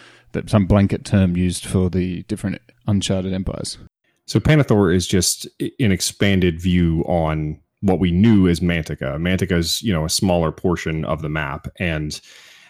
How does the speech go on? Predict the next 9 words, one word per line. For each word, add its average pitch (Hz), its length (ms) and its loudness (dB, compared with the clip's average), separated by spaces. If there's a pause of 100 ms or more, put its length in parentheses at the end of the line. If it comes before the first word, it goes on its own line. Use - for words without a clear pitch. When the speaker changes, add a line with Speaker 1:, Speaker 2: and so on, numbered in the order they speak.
Speaker 2:
there's, 107 280 2
there's 101 200 2
a 92 80 4
lovely, 92 560 2
you 87 360 0
know, 78 260 -2
full 98 220 0
page 92 360 2
spread 82 520 0